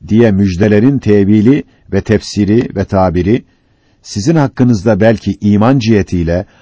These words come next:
alemi İslam hakkında dahi en ehemmiyetlisi Risale-i Nur'dur.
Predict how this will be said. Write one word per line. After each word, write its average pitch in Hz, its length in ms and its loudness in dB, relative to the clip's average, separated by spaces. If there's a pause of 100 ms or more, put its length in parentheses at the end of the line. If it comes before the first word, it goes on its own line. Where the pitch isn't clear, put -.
(240)
alemi 101 400 2
İslam 135 320 -4
hakkında 120 540 -2
dahi 98 360 0 (300)
en 151 280 2
ehemmiyetlisi 110 920 0
Risale-i 90 540 -2
Nur'dur. 87 480 -4